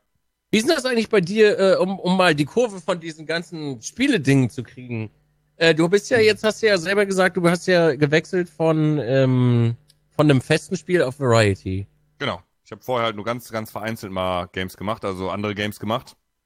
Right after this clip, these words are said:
Speaker 2: Ähm, und, äh, hab halt dann irgendwann, ich hatte halt Overwatch so irgendwann, wir haben jetzt den, den zweiten World Cup gemacht und so und das, das Casten und so, das ist nochmal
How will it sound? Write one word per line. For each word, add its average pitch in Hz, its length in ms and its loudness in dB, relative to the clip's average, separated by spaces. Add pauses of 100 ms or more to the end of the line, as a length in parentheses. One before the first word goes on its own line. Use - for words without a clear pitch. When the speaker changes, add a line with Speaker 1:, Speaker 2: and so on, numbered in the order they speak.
(100)
Speaker 2:
Ähm, 92 520 -6 (840)
und, 95 380 -10
äh, 90 360 -6 (500)
hab 98 120 -16
halt 98 140 -8
dann 110 160 -8
irgendwann, 123 520 -6
ich 113 80 -10
hatte 113 140 -10
halt 107 300 -8 (720)
Overwatch 175 320 -4
so 160 120 -4
irgendwann, 135 320 -2
wir 117 100 -2
haben 123 120 -2
jetzt 117 120 -12
den, 104 320 -8
den 98 220 -8
zweiten 92 260 -8
World 156 200 -6
Cup 143 180 -8
gemacht 120 320 -8
und 113 100 -10
so 113 340 -4
und 95 440 -12 (360)
das, - 380 -14
das 110 140 -12
Casten 170 340 0
und 143 80 -8
so, 131 100 -6
das 120 140 -4
ist 110 120 -14
nochmal 117 220 -2